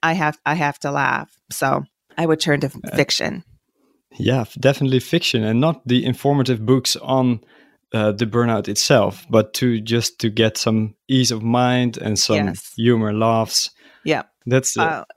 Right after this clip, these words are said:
Speaker 2: that's a
Speaker 1: once I found the, like, what burnout was, then I didn't want to, I mean, I was already working with naturopaths and massage therapists, and I was already all invested in self-care.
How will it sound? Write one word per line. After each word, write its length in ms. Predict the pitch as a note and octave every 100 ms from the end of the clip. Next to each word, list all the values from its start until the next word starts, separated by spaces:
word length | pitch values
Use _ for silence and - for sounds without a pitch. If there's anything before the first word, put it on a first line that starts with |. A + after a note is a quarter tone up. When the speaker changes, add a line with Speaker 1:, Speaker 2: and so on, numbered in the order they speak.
| _
Speaker 2:
that's 120 | - G3
a 20 |
Speaker 1:
once 180 | G#3 A#3
I 80 | G3
found 420 | F3+ F3 F3 E3+
the, 180 | E3 D3+
like, 220 | C#3+ D3
what 240 | D#3 D3
burnout 360 | D3+ D3+ C#3+ A#2
was, 720 | C#3+ C#3+ E3 A#3+ - - - _ _
then 760 | - D#3+ D#3+ D3+ D3 C#3+ C#3+ D3 _ -
I 80 | F3
didn't 300 | F3 E3 C#3
want 420 | D3+ D3 D3 - -
to, 680 | D#3 D3 D3 D3 D3 D3+ D3+ _
I 60 | E3+
mean, 240 | F3 D3+ -
I 80 | E3
was 160 | D#3+
already 260 | D#3 D3 D3
working 280 | C#3+ D3 D#3
with 300 | C#3+ C#3+ -
naturopaths 760 | D3+ C3+ C3+ D3 C#3+ C#3 - -
and 340 | C#3 C3+ C3+ -
massage 380 | C#3 C3+ C#3
therapists, 420 | - C3+ C3 C3+ -
and 100 | C3
I 80 |
was 140 | C3+ C#3
already 480 | C#3 C#3+ C#3 C#3 - _ -
all 140 | D3 -
invested 600 | D3 C3+ C3 - - F3+
in 120 | F#3
self-care. 640 | G3 F#3+ - G3 F#3 G#3